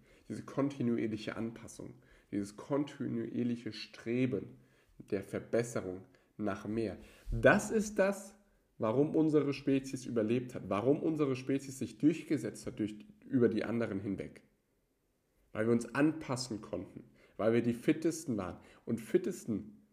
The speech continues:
nicht zwingend die Schnellsten, die Stärksten, die Kräftigsten. Darum geht es nicht zwingend. Aber das Allround-Paket und vor allem Fittesten in der Anpassungsfähigkeit.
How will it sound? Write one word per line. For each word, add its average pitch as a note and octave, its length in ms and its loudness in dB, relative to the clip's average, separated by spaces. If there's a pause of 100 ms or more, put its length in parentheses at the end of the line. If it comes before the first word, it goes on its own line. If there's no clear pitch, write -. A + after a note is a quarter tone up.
(260)
nicht D#3 280 -2
zwingend A#2+ 580 0 (680)
die - 60 -14
Schnellsten, A2 440 0
die F#2+ 80 -4
Stärksten, G#2+ 440 -4
die G2 60 -10
Kräftigsten. D3 480 -6
Darum D3 220 -4
geht F#3 180 -4
es - 120 -16
nicht - 160 -10
zwingend. - 260 -16 (500)
Aber G#2+ 180 0
das G2+ 260 -10
Allround-Paket G#2+ 920 -2 (240)
und A2+ 120 -6
vor - 260 -10
allem A#2 200 -2
Fittesten B2 580 -6 (440)
in A2 100 -8
der - 160 -8
Anpassungsfähigkeit. - 1200 -8